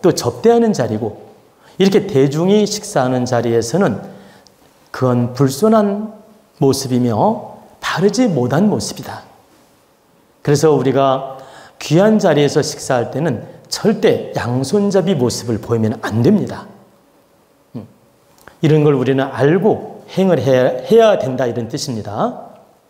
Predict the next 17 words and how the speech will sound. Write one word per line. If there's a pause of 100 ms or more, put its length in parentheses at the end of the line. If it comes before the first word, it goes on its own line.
(2250)
그리고
이제 (560)
우리가
식사할
때 (460)
즐거운
대화를
하는
분도
있고
밥
먹을
때는
꼭
싸우는
분이
있어요.